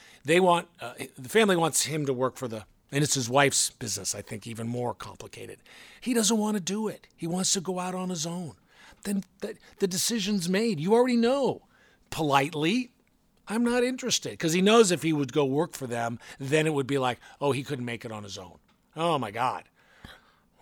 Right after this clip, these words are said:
That doesn't sound real good for your marriage." And, and it wasn't what he wanted to do. He wanted to go out on his own. And a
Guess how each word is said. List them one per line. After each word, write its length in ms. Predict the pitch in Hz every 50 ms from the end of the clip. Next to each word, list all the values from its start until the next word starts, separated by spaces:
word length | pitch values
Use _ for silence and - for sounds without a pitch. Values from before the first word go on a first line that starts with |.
| 95 95 98 - _ _ _ _
That 280 | 127 139 156 139 -
doesn't 200 | - 156 151 139
sound 280 | 123 - 156 139 131 123
real 140 | 139 139 127
good 160 | 139 143 127
for 80 | - 127
your 100 | 113 123
marriage." 380 | 147 147 127 107 104 - - - - - - - - _ _ _
And, 240 | - 208 202 196 - -
and 80 | - 202
it 80 | 214 233
wasn't 220 | 208 202 185 190
what 80 | 185 175
he 60 | 170
wanted 260 | 160 160 151 147 131
to 100 | - -
do. 180 | 131 113 135 104
He 280 | 90 - - - 196 180
wanted 300 | 170 165 156 151 139 131
to 60 | 131
go 120 | 117 127
out 140 | 120 123 120
on 80 | 120 131
his 160 | 139 131 175
own. 100 | 175 165
And 160 | 165 165 151
a 60 | -